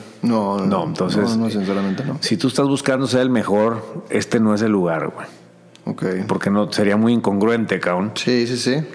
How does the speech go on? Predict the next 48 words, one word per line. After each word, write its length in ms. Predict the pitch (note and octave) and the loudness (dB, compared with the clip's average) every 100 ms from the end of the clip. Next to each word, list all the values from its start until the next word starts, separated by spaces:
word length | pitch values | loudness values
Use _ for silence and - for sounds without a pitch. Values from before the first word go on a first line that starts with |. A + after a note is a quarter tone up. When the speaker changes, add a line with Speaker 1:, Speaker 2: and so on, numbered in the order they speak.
| - | -2
Speaker 2:
Que 140 | G#2 | -2
tú 160 | - A#2 | 2 4
y 100 | A2+ | 4
yo 180 | A#2 G#2 | 4 2
tengamos 420 | G2 F#2+ G2+ G2+ | 0 2 2 2
información 600 | G#2 G2 G2 F#2 G#2+ G2+ | 2 2 2 2 2 2
para 120 | G2+ | 2
la 80 | G2 | 0
gente, 380 | A2+ A2 G2 G2 | 0 0 2 0
para 180 | F#2 F#2 | 0 -2
enseñarles 480 | F2 F2 G2 G2+ | -2 -2 0 0
a 60 | F#2 | 0
ser 140 | F#2 | 0
los 140 | G2 G2 | 2 2
mejores, 580 | G#2 G2 G#2+ G2+ G2+ - | 2 2 2 2 -2 -6
y 80 | - | -6
tú 180 | F2+ - | -4 0
y 40 | G2+ | 2
yo 100 | F#2+ | 2
no 100 | F#2+ | 2
lo 120 | F#2+ | 2
somos, 260 | C3 A#2+ E2 | 2 0 0
Speaker 1:
No 60 | G#2+ | 0
Speaker 2:
güey. 40 | G#2 | 0
Speaker 1:
lo 40 | |
somos. 220 | - F2 | 0 0
Speaker 2:
Entonces, 240 | G2 E2 - | 0 -4 -4
estaría 240 | - E2+ | -4 -2
muy, 280 | F2 E2 D#2+ - - - - - | -2 -4 -6 -12 -20 -20 -20 -2
muy 140 | G#2 | 0
Speaker 1:
Ahora, 140 | G2+ D3+ | 2 2
el, 60 | C3+ | 0
Speaker 2:
hipócrita. 220 | - C#3 | 0 2
Speaker 1:
el 60 | C#3+ | 2
hecho 320 | D3+ - F#3 | 0 0 2
de 100 | E3 | 2
no 160 | C#3+ D3 | 2 0
ser 200 | C#3+ E3 | 0 0
los 260 | D#3+ D3 A#2+ | 2 2 2
mejores 400 | B2 A2+ C3 C3+ | 0 2 2 2
no 200 | C3 C3 | 0 0
quiere 200 | C3+ C3 | 0 2
decir 200 | A#2+ B2 | 0 0
que 80 | B2 | 2
eres 120 | B2 | 2
de 60 | A#2 | 2
los 180 | G#2+ | 0
peores. 720 | - A2 A#2+ A#2 G2 - - | 0 2 2 2 -2 -6 -8